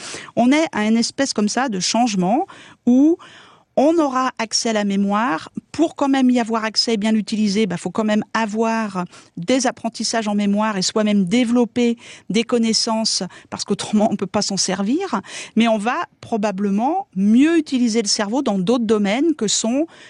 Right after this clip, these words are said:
le raisonnement, la logique, la déduction. Et ça, on peut quand même pas, euh, regretter, euh, qu'on essaye d'éveiller, euh, dès le jeune âge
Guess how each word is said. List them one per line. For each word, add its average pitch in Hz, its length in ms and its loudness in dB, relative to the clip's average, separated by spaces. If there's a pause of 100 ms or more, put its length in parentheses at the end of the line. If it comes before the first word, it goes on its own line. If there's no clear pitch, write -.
(140)
le 226 160 4
raisonnement, 214 880 0
la 233 220 2
logique, 220 580 -2
la 233 140 0
déduction. 220 680 0
Et 180 60 -4
ça, - 160 0
on 254 60 0
peut 220 200 -6
quand 196 60 -2
même 196 220 0
pas, 269 260 0 (540)
euh, 196 500 0
regretter, 226 800 -2 (360)
euh, 208 160 -4
qu'on 226 180 2
essaye 262 640 0
d'éveiller, 233 800 2 (400)
euh, 196 1120 0 (180)
dès 226 180 0
le 233 40 -4
jeune 214 300 0
âge 262 360 -2